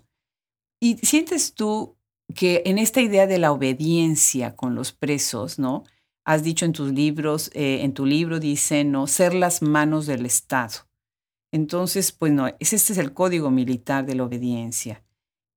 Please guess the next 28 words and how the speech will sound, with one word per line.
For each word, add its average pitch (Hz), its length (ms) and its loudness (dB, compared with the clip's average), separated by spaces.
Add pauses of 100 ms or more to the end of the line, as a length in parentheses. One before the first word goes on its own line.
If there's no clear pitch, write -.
(320)
Pero 185 180 6
también 233 240 6
es 370 140 0
la 196 160 8
consigna 185 600 4
de 165 120 2
los 123 220 0
soldados 143 560 2
americanos, 143 840 2
desde 123 220 -2
donde 127 220 0
yo 139 100 -2
te 147 60 -10
estoy 143 200 -4
escuchando 143 560 0
ahorita, 151 540 2
y 156 160 2
de 127 120 -2
todos 170 260 4
los 160 120 0
otros - 160 -4
soldados 147 400 4
que 160 100 -4
hacen 151 180 2
este 147 160 0
juramento, 139 720 2
¿no? 131 180 2
Obedecer. 135 800 -2